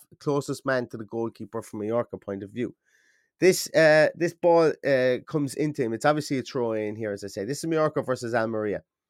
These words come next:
Um, so the ball comes into him here. It's in the dying moments of the first half.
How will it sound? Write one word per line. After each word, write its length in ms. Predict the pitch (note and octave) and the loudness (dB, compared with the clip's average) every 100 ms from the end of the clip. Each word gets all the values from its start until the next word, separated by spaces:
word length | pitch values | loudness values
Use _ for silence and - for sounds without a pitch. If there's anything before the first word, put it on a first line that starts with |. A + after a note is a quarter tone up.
| - _ _ _ | -20 _ _ _
Um, 340 | - B2 B2 A2+ | 0 2 2 -2
so 160 | - C#3 | -6 -4
the 80 | A#2+ | 2
ball 300 | F3+ G3+ G3+ | 6 6 6
comes 260 | G3 D3+ | 2 2
into 260 | D#3+ D3 D3 | 0 0 0
him 140 | C3+ | 0
here. 300 | A#2 G#2+ C#3 _ _ | 2 0 0 _ _
It's 220 | B2 B2 | -4 -2
in 80 | C#3 | -2
the 100 | A#2+ | -4
dying 320 | A2 E3 G3 | 0 2 2
moments 440 | G3 E3+ D#3+ C#3+ B2+ | 4 4 4 0 -4
of 60 | |
the 40 | A2+ | -10
first 320 | - A#2+ - | -4 -4 -4
half. 320 | F2+ G#2 - | -2 -2 -4